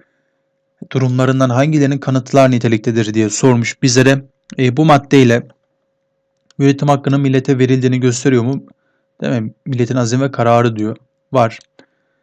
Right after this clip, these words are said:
Demokratik bir anlayışın benimsemek istenmesi millet dediği için var.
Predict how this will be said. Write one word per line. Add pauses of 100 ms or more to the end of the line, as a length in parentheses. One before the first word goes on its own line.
(480)
Demokratik
bir
anlayışın
benimsemek
istenmesi
millet
dediği
için (160)
var.